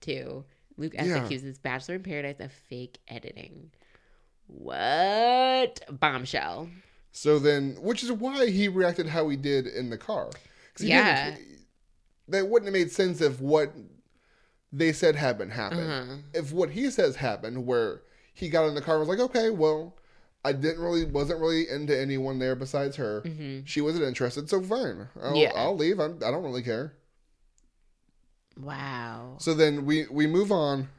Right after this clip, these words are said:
Speaker 2: and then
Speaker 1: I'm
Speaker 2: Matt,
Speaker 1: shook. <laughs>
Speaker 2: right? So Matt asked Bree, and Bree says yes.
Speaker 1: Mm-hmm.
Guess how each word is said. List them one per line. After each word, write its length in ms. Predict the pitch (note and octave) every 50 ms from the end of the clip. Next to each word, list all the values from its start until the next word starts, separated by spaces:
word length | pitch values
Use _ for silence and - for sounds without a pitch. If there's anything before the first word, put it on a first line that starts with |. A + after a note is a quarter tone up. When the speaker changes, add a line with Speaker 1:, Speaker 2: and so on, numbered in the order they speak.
| _ - - -
Speaker 2:
and 260 | C3 C#3 C#3 C3+ C3+
then 380 | C3+ C3 B2+ A#2+ A#2 A2+ A2 A2+ - - - - _ _ - - - - _ _ _ _ _ - - _ _ _ _ _ _ _ _ _ - - - _ _ _ _ _ _ _ _ _ _ _ _ _ _ _ - - - _ -
Speaker 1:
I'm 140 | - - - C#3+ C#3 D3+
Speaker 2:
Matt, 380 | D#3 F3 F#3+ G3+ F#3 A#2+ - - C2+ - C3 - -
Speaker 1:
shook. 80 | F#3 - C3
<laughs> 100 | C3 C3 B2+
Speaker 2:
right? 440 | C3 C3 D#3+ G#3 C#4 C#4 A3 - - - - C#4+ - - - -
So 220 | - - E3 D3+
Matt 280 | D3 D3 D#3 D#3+ F3+ F#3
asked 340 | F3+ E3+ E3+ E3 - - C3+
Bree, 360 | C3 A#2 A2 G2 F#2+ G2+ A2+ - _ _ _ _ _ _ _ _ - - - - - - _ _ _
and 220 | - C3+ C3+ C3+ B2
Bree 180 | C#3 C#3+ D3 D3
says 300 | C#3 - D3 C#3+ C#3+ C#3+
yes. 440 | C3 A2+ F2+ D#2+ D2 - - - - _ _ _ _ _ _ _
Speaker 1:
Mm-hmm. 640 | - E3 D#3 C#3 C3+ A#2+ A#2+ A#2 A#2 A#2+ C3 D#3 E3+